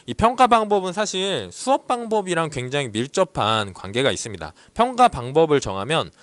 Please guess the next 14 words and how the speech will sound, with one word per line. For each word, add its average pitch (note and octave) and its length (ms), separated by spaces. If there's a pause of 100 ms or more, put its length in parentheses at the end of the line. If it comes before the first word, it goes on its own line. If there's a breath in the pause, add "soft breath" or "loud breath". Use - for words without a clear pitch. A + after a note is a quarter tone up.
수업 - 260
방법을 D3+ 500
정하는 G#2+ 360
거나 B2 320 (300 soft breath)
거의 C3 460 (120)
같은 - 460
의미라고 A#2 560
보시면 G#2+ 480
돼요. G2 400 (760 loud breath)
그래서 E3 500
한글의 A3 460
창제 A3+ 300
원리를 D3+ 400
이해한다. C3+ 800